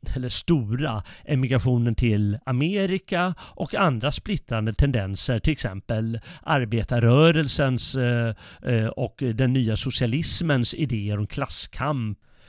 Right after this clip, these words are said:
Så unghögern stod alltså för en mer modern konservatism. Eh, bland annat såg de mer, det skilde sig, eh, mellan till exempel Molin, som var lite mer progressiv, och, eh, Kjellén, som var,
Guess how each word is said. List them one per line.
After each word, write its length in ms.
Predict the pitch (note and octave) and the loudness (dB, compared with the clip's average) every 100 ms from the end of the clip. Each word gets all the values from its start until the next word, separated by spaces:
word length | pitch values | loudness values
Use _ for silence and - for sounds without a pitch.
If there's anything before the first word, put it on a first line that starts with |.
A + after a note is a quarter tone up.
| - - | -20 -12
Så 140 | - | -4
unghögern 680 | D3 G3 F#3+ D#3+ F#3+ G#3 G3+ | 2 4 6 6 6 6 4
stod 200 | D#3+ D3+ | 2 4
alltså 240 | C3 A2+ B2+ | 2 2 0
för 140 | B2 | 2
en 340 | A#2 A2+ A2+ - | 2 2 0 0
mer 320 | C#3 A#2+ A2+ | 0 0 0
modern 640 | C3 C3 F3 E3+ C#3 B2 | 2 4 4 2 2 -2
konservatism. 1000 | - C3+ A2+ A#2 A#2 - B2 - - B2 | -2 0 0 -2 -4 -6 -10 -10 -4 0
Eh, 200 | G#2+ G#2 G2+ - - - C3+ A#2 A#2 | 2 0 -4 -12 -20 -4 0 0 0
bland 260 | B2 C#3+ D3 | 2 4 6
annat 380 | A2+ D3+ F#3+ - | 4 0 -2 -4
såg 220 | F3+ C#3+ | -4 0
de 320 | D3 C#3 C#3 - | 0 0 -2 0
mer, 800 | B2+ C#3 G3+ A#3 E3 D#3+ E3+ - | 2 2 2 0 2 0 -2 -6
det 160 | - - | -10 -4
skilde 360 | B2+ G#2 C#3 | -2 0 0
sig, 500 | - D#3+ C3+ A#2+ B2 | 2 4 4 2 2
eh, 60 | A#2 | 2
mellan 300 | A#2+ A#2+ A2 | 0 0 -2
till 80 | A2+ | -2
exempel 320 | A#2 G#2 G#2+ | -2 -2 0
Molin, 540 | G#2+ A#2 D3 C#3 A2 | 0 2 4 4 2
som 160 | - A#2+ | 0 -2
var 80 | A2+ | -2
lite 240 | A2 D#3 | 0 2
mer 200 | D3 A#2 | 4 4
progressiv, 720 | - B2 B2+ - B2+ A2+ A2 | 2 2 2 4 6 6 2
och, 340 | - G#2+ - | -2 -6 0
eh, 120 | A#2+ G2+ | 2 2
Kjellén, 440 | - A#2+ C3 A2 | 4 6 6 6
som 140 | A2 | 2
var, 200 | A2 A#2 | 0 0